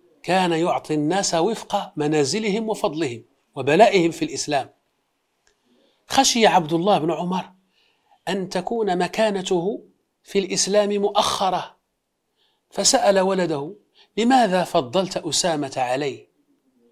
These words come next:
وأعطيته أكثر مني؟" لم يقل هذا الكلام حبا في المال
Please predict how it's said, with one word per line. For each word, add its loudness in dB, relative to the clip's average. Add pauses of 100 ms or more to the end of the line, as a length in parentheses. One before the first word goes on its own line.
(260)
وأعطيته 2
أكثر 2
مني؟" -2 (300)
لم 4
يقل 4
هذا 4
الكلام -2
حبا -2
في -6
المال -2